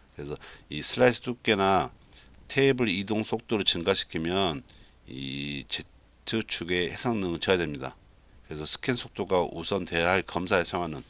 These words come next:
즉 응급 검사에서만 이렇게 사용하는 거죠.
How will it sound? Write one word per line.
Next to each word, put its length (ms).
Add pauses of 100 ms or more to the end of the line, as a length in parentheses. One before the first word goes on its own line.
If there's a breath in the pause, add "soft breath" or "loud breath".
(100)
즉 180 (260)
응급 440
검사에서만 760 (580 loud breath)
이렇게 140
사용하는 360
거죠. 340